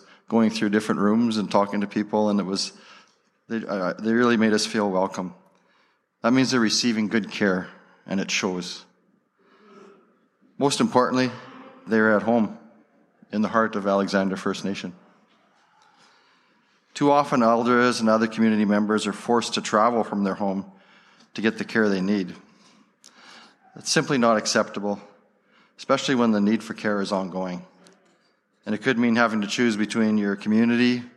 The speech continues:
and your health, a choice that nobody should have to make. Nobody should be forced to have to leave their community to access basic services like healthcare. And time and time again, we see that strength and healing are rooted in this communities.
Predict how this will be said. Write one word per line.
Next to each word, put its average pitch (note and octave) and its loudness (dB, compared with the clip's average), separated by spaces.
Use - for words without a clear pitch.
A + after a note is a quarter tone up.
and A2 0
your G2+ 0
health, G2+ -2
a G#2 -14
choice G#2+ -2
that E2+ -4
nobody G2+ -2
should F2+ -8
have F#2 -8
to - -12
make. F#2+ -10
Nobody F#3 0
should A#2+ 0
be A#2 4
forced G#2 0
to A2 0
have G2+ 0
to G#2 -6
leave G2+ -2
their G#2 2
community G#2 -2
to - 0
access G2+ 0
basic G2+ -2
services G2 -2
like F2+ -2
healthcare. F#2+ -6
And G#2+ -6
time D3 4
and C#3 0
time C3 2
again, G#2+ 2
we G#2 2
see A#2+ -2
that G2+ -2
strength A#2 -4
and G#2+ -8
healing G2+ -4
are G#2+ 4
rooted G#2+ 2
in F#2+ 0
this F#2+ -2
communities. F#2+ -6